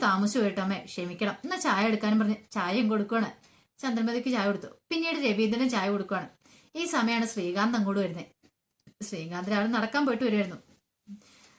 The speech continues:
ശ്രീകാന്ത് വന്നപ്പോഴത്തേനും രേവതി പറഞ്ഞു, "എന്നാ ശ്രീ, നിനക്കൂടെ ചായ ഇടുന്നാന്ന്" പറയാണ്. അങ്ങനെ ശ്രീകാന്തും ചായയൊക്കെ പിടിച്ചോണ്ട് രവീന്ദ്രന്റെ അടുത്ത് ഇരിക്കുവാണ്. ഈ സമയം ചന്ദ്രമതി ആദ്യം ചായ ഇച്ചിരി കുടിച്ചു.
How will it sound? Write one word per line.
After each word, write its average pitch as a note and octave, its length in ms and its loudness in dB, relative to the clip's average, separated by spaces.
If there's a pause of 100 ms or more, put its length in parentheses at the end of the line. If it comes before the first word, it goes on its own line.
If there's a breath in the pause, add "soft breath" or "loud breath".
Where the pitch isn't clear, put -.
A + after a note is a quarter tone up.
(200 soft breath)
ശ്രീകാന്ത് D#4 360 0
വന്നപ്പോഴത്തേനും C4+ 480 0
രേവതി G#3+ 260 4
പറഞ്ഞു, A#3 160 -2 (540)
"എന്നാ E4 160 -6
ശ്രീ, B3 240 0
നിനക്കൂടെ B3 380 0
ചായ A3+ 260 2
ഇടുന്നാന്ന്" A3 340 4
പറയാണ്. G3+ 240 0 (120)
അങ്ങനെ D4 200 0
ശ്രീകാന്തും B3 560 0 (140)
ചായയൊക്കെ A3+ 360 -2
പിടിച്ചോണ്ട് A3 360 0
രവീന്ദ്രന്റെ G#3 440 0
അടുത്ത് A3 180 -2
ഇരിക്കുവാണ്. G3+ 360 -2 (880 loud breath)
ഈ E4 60 -6
സമയം B3+ 520 0 (400)
ചന്ദ്രമതി G#3 380 2
ആദ്യം A3 320 4
ചായ G#3+ 240 2
ഇച്ചിരി B3+ 220 2
കുടിച്ചു. G3 360 -4